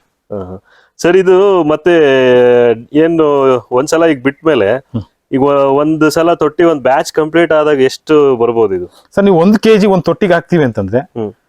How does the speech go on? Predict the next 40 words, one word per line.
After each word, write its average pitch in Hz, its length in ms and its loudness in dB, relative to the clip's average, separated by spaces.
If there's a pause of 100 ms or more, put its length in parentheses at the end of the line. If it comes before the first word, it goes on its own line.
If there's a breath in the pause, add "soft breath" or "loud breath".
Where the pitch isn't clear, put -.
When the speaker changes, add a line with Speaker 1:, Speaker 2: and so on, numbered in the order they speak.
(160)
Speaker 2:
ಅದು 147 160 0
ನಿಮ್ಗೆ 165 180 2
ಕಂಪ್ಲೀಟ್ 175 340 2
ಆಗಿ 180 80 4
ಒಂದ್ 170 120 0
ಎರಡು, 156 240 2
ಎರಡು 151 180 2
ತಿಂಗಳು 185 240 0
ಅಷ್ಟೊಳಗೆ 139 260 -2
ಹೆಚ್ಚು 127 180 -4
ಕಡಿಮೆ 156 200 -2
ಒಂದ್ 143 120 -2
ಹತ್ತರಿಂದ 156 320 -4
ಹನ್ನೆರಡು 127 260 -2
ಕೆಜಿ 131 340 0 (200)
ಮಲ್ಟಿಪಲ್ 131 340 -2
ಆಗಿರುತ್ತೆ. 104 300 -6 (500)
Speaker 1:
ಅಷ್ಟೊಂದ್ 156 280 -2
ಮಲ್ಟಿಪಲ್ 113 300 -2
Speaker 2:
ಹೌದು, 101 100 -4
Speaker 1:
ಆಗುತ್ತೆ? 107 300 -4
Speaker 2:
ಹೌದು. 101 280 -8 (600)
Speaker 1:
ಮ್ಯಾಕ್ಸಿಮಮ್ 185 580 0
ಇದು 180 120 2
eight 170 200 0
by, 190 200 0 (840)
ಅಲ್ಲ, 110 260 0
ಟ್ವೆಲ್ವ್ 143 320 -2
by 175 200 0
ಫೋರ್ 160 300 -2
ಇದಕ್ಕೆ 143 600 0
ಎಷ್ಟು 143 540 0
ಕೆ 131 140 -6
ಜಿ 127 80 -4
ಬೇಕಾಗುತ್ತೆ? 123 500 -8 (100)
Speaker 2:
ಎರಡರಿಂದ 233 380 2
ಐದು 190 140 2
ಕೆಜಿ. 143 360 -4 (140)
Speaker 1:
ಅಷ್ಟೇ. 104 220 -10
Speaker 2:
ಹ್ಮ್. 87 300 -16